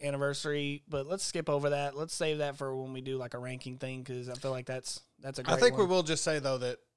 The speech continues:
Speaker 2: who would have thought eighteen years ago How to Lose a Guy in ten Days would be still, like, relevant? Like, people
Speaker 1: Mm-hmm.
Speaker 2: love that movie, man. That movie's, and I think it's because the two leads are so likable.
Speaker 1: Yeah, and I think,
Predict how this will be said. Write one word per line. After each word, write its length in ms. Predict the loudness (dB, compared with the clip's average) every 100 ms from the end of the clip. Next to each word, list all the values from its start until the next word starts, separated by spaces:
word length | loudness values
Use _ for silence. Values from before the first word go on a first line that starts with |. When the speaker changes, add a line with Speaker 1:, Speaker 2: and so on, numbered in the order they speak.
| _ -10 0
Speaker 2:
who 120 | 2
would 100 | 4
have 120 | 4
thought 260 | 4 4 2
eighteen 320 | -2 -4 -6
years 180 | -4 -4
ago 140 | -4
How 140 | -2
to 40 | -4
Lose 140 | -4
a 20 |
Guy 100 | -4
in 40 | -6
ten 160 | -6
Days 180 | -6 -6
would 140 | -8 -10
be 100 | -8
still, 440 | -6 -4 -2 -2
like, 160 | -4 -6
relevant? 360 | -6 -6 -6 -10
Like, 100 | -8
people 260 | -6 -2
Speaker 1:
Mm-hmm. 100 | 0
Speaker 2:
love 240 | 2 0 -2
that 180 | -6
movie, 200 | -8 -14
man. 180 | -14 -12
That 120 | -10
movie's, 360 | -6 -4 -6 -6
and 220 | -6 -4
I 100 | -4
think 200 | -4 -4
it's 120 | -6
because 320 | -8 -6 -6 -6
the 80 | -10
two 240 | -8 -6
leads 340 | -6 -8 -8
are 80 | -8
so 380 | -4 -4 -4 -4
likable. 560 | -4 -6 -6 -10 -10 -12 -14 0
Speaker 1:
Yeah, 200 | 4 6
and 100 | 4
I 60 |
think, 300 | 2 0 -2